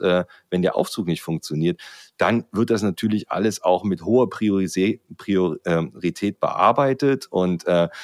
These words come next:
dann schicken wir auch die Techniker da mal irgendwie, äh, ähm,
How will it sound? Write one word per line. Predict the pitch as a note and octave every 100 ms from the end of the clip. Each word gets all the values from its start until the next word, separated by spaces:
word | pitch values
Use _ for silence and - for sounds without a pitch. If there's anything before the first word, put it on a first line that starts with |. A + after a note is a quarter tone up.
| - -
dann | E2+
schicken | E2 G#2+ G2 A2+
wir | G2+ F2+
auch | D#2 F#2
die | - -
Techniker | G#2+ G#2+ A2+ G#2+ G#2 F#2
da | E2+ F2+
mal | F2+ F2+ F#2+ G2+ -
irgendwie, | F2+ G2 - F2+ G2 F#2+ - - - _
äh, | F2+ F2+
ähm, | F#2 F2+ F2 E2+